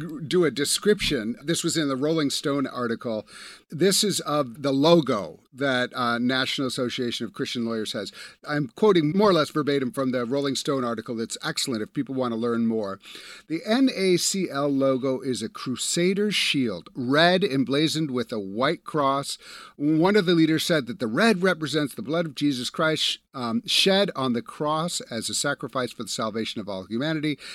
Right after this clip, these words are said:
And the emblem, he says, is meant to evoke the biblical shield of faith that promises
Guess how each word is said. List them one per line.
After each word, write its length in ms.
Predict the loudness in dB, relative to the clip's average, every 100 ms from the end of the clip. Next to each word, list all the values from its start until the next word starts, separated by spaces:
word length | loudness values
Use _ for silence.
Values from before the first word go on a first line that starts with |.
| -8
And 140 | -2 -2
the 140 | 0
emblem, 500 | 2 2 2 0 -2 -6 _
he 200 | -6 -4
says, 400 | -2 0 0 -2
is 260 | -4 -4 0
meant 260 | 0 0
to 160 | 0 0
evoke 380 | 0 0 -2 -2
the 100 | -6
biblical 500 | -2 -2 -4 -4 -4
shield 400 | -2 0 0 -2
of 100 | -2
faith 240 | -2 -2
that 160 | -4 -6
promises 520 | -4 -2 -2 -2 -4